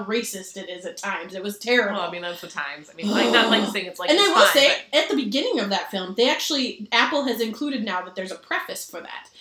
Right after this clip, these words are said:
Speaker 1: They're like, you know, this is,
Speaker 2: I mean,
Speaker 1: this
Speaker 2: I'm
Speaker 1: was,
Speaker 2: not
Speaker 1: it was made in nineteen thirty-nine, guys. It's not
Speaker 2: It's not gonna hold up
Speaker 1: It is
Speaker 2: well.
Speaker 1: not holding up well.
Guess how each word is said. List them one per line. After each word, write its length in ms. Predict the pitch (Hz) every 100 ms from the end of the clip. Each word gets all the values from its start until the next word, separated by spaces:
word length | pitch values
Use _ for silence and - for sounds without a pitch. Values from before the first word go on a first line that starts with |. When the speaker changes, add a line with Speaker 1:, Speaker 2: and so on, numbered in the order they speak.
| - _
Speaker 1:
They're 100 | 208
like, 260 | 208 196 -
you 100 | 202
know, 180 | 175 170
this 340 | 180 208 208
is, 340 | 208 208 - -
Speaker 2:
I 60 | 277
mean, 100 | 302
Speaker 1:
this 140 | -
Speaker 2:
I'm 100 | 330
Speaker 1:
was, 100 | 214
Speaker 2:
not 120 | -
Speaker 1:
it 40 | 339
was 240 | 330 302
made 220 | 339 381
in 140 | 370 311
nineteen 420 | 320 262 302 262
thirty-nine, 600 | 262 247 220 202 185 175
guys. 360 | 180 175 175 -
It's 180 | 214 220
not 800 | 226 240 254 254 247 240 220 226 - -
Speaker 2:
It's 160 | 220
not 120 | 269
gonna 140 | 220 202
hold 160 | 185 175
up 160 | 175
Speaker 1:
It 80 | 370
is 180 | 311 262
Speaker 2:
well. 180 | 262 254
Speaker 1:
not 260 | 254 240 233
holding 340 | - 214 208 202
up 200 | 185 180
well. 340 | 165 143 -